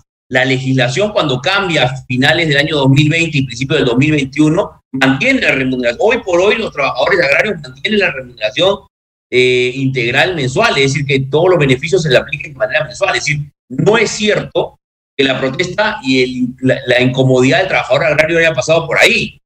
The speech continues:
porque si no, la norma y el Congreso lo hubiese cambiado, y la norma y el, y el Congreso no cambió el régimen, y los trabajadores del régimen agrario siguen manteniendo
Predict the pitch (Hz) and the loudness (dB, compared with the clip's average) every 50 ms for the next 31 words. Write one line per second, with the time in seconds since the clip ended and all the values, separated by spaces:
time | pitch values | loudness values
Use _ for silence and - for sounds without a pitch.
0 | _ _ _ _ - - 139 131 147 131 131 143 156 202 247 220 170 156 160 196 | _ _ _ _ -2 0 2 2 2 2 2 2 2 4 2 2 0 2 2 2
1 | 208 196 180 185 185 170 151 127 131 127 127 160 185 185 180 156 156 147 185 160 | 0 0 0 -2 -2 -2 -2 -2 -2 -2 0 0 2 2 4 2 2 2 0 -2
2 | 131 117 120 165 220 233 240 220 - 123 104 - - _ _ - 127 127 - - | -2 0 0 0 0 2 2 2 2 0 0 -4 -10 _ _ -2 2 2 4 4
3 | 135 165 190 220 220 196 180 - 139 131 131 127 123 117 113 117 165 175 175 151 | 4 2 2 2 0 0 -2 -2 -2 0 0 0 0 -2 -4 -6 -2 0 0 0
4 | 139 139 147 143 147 - - - - - - _ - 156 131 127 - 127 - - | 0 -4 -4 0 0 0 0 -2 -6 -18 -18 _ -2 -2 -2 -2 -2 -2 -2 0
5 | - 190 185 - - - 196 247 - - _ _ _ _ - 139 135 127 - 113 | 0 -2 -4 -2 -4 -2 -2 -2 -4 -6 _ _ _ _ 0 2 2 2 2 0
6 | 107 104 98 - - - 208 220 202 165 151 175 180 - 190 180 165 123 - - | 0 0 2 2 2 2 4 2 2 2 0 -2 -4 -4 -6 -2 0 2 2 2
7 | 160 170 175 165 - - - - - - 196 220 262 262 254 220 190 160 139 123 | 2 0 -2 -4 -4 -10 -14 -12 -8 -4 0 0 2 2 2 0 0 0 0 0
8 | 123 123 120 120 127 143 165 165 160 160 196 233 - - - | -2 0 0 2 2 2 2 2 2 2 2 0 0 -4 -8